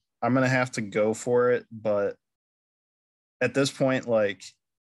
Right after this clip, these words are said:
I'm really not liking any of the options. So I,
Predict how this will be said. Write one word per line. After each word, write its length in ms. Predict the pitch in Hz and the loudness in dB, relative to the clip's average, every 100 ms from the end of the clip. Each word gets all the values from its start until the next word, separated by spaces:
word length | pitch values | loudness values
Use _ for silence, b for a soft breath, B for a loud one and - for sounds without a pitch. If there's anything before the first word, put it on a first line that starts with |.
| _ _ _ _ _ _ - | _ _ _ _ _ _ -6
I'm 140 | 107 | 0
really 160 | 113 113 | 2 2
not 260 | 110 101 98 | 2 2 2
liking 340 | 101 98 101 | 0 0 -2
any 200 | 101 101 | -2 -4
of 60 | 98 | -4
the 120 | 85 | -2
options. 880 | 98 98 - 110 104 107 - - - | -2 -4 -4 -6 -4 -4 -4 -6 -8
So 500 | - 98 95 92 90 110 | -4 0 0 0 -4 -4
I, 160 | 104 | -2